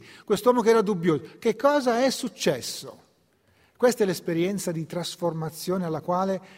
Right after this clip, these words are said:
il Signore ci vuole invitare questa sera. Semmai noi viviamo e abbiamo vissuto questa esperienza, il Signore ci dice, come salmista, dice in questa maniera, "Ho voluto riflettere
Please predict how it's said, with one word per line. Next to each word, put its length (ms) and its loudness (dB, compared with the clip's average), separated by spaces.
il 100 -6
Signore 480 -2
ci 140 -4
vuole 260 0
invitare 420 -4
questa 300 -8
sera. 400 -12
Semmai 480 2
noi 240 2
viviamo 560 4
e 40 0
abbiamo 220 4
vissuto 440 -2
questa 240 0
esperienza, 680 -4
il 100 -6
Signore 340 2
ci 140 -4
dice, 280 -2
come 240 -2
salmista, 720 -6
dice 180 -4
in 60 -4
questa 220 -4
maniera, 500 -4
"Ho 100 -4
voluto 300 6
riflettere 680 0